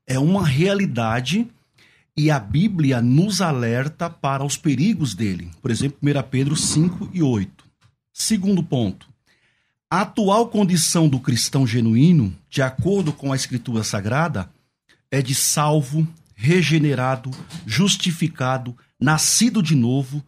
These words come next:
e, o mais forte, sentado nos lugares celestiais.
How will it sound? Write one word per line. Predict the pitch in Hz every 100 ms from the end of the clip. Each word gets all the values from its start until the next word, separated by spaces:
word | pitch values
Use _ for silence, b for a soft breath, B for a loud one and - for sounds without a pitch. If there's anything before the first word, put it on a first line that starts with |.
| _ _ _
e, | 117
o | 123
mais | 139 -
forte, | - 131 113 -
sentado | 98 - 170 156 117 - 151 190 170
nos | 175 165 156
lugares | 147 110 127 151 156
celestiais. | 156 143 - - 113 95 80 - -